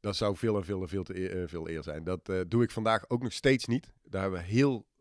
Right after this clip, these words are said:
eh, veel andere collega's voor. Maar je merkt wel, waarom is het leuk, eh,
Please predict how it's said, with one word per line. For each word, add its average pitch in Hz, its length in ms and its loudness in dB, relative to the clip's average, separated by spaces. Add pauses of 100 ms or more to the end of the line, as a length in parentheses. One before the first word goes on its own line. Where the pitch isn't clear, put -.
(140)
eh, 98 240 2
veel 95 280 0
andere 107 260 -2
collega's 107 360 0
voor. 101 240 -4 (500)
Maar 101 200 6
je 117 80 2
merkt 117 200 4
wel, 107 200 2
waarom 120 300 4
is 104 120 -4
het 95 100 -6
leuk, 101 360 0
eh, 90 260 -2